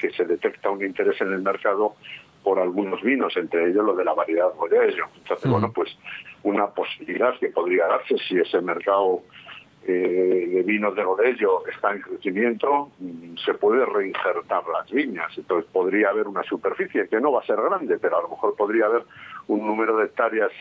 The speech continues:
Speaker 1: de la variedad Verdejo o de la variedad Sauvignon que se reinjertaran para producir Godello. Eso no se hace en un año, pero sí que es verdad que, que si planteamos un plan de, de acción a cinco años,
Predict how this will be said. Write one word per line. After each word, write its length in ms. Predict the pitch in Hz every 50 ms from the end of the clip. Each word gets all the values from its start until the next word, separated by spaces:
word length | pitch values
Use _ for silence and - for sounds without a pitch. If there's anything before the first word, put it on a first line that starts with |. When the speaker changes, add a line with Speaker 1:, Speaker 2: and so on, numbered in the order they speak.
| - - - _ _ _ - - - - - _ _ _
Speaker 1:
de 100 | - 104
la 100 | 101 92
variedad 280 | 95 98 87 90 98 104
Verdejo 500 | 101 98 98 - - 131 143 - - 104
o 80 | 92 87
de 80 | 87 87
la 80 | 85
variedad 340 | 82 95 92 - 90 90 92 - -
Sauvignon 480 | - 95 95 92 87 107 120 131 139 135
que 180 | - - 120 -
se 120 | - 117 101
reinjertaran 800 | 95 104 101 101 90 - - 95 87 - - 107 101 104 113 120
para 260 | - 127 117 104 -
producir 420 | 101 90 98 95 - - 101 87
Godello. 460 | 78 87 82 92 110 110 90 87 82 - -
Eso 180 | 139 - 131
no 100 | 120 104
se 120 | - - 98
hace 160 | - - 95
en 80 | 80 80
un 160 | 85 101 139
año, 240 | 160 156 113 92 78
pero 180 | - 85 85 82
sí 240 | - - 104 95
que 100 | - -
es 80 | 98 90
verdad 240 | 98 92 98 107 120 117
que, 200 | 120 120 104 - - - - - - - _ -
que 140 | - 98 92
si 120 | - - 87
planteamos 600 | - 92 90 85 85 - 101 92 98 95 - 107
un 100 | 98 92
plan 300 | 104 104 98 98 101 92
de, 420 | 95 95 92 92 92 95 92 - - _ -
de 160 | - 98 95
acción 500 | 90 - - - - 120 131 135 113 98 95 -
a 100 | 87 90 -
cinco 300 | - 107 101 95 101 104
años, 340 | 104 101 101 113 131 135 -